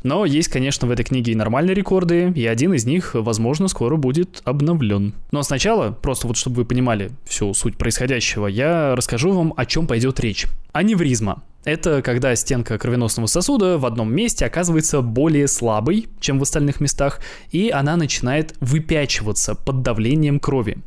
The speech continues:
Получается такой вот пузырь на стен-, на стенке сосуда, который медленно, но верно увеличивается. Давление-то оно остаётся, никуда не девается. Состояние это опасно тем, что постоянно растягиваемая стенка сосуда может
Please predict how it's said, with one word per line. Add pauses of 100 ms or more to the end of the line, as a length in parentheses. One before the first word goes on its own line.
(160)
Получается
такой
вот (380)
пузырь
на
стен-,
на
стенке
сосуда, (120)
который
медленно,
но
верно (320)
увеличивается. (100)
Давление-то
оно
остаётся,
никуда
не
девается.
Состояние
это
опасно
тем,
что
постоянно
растягиваемая
стенка
сосуда
может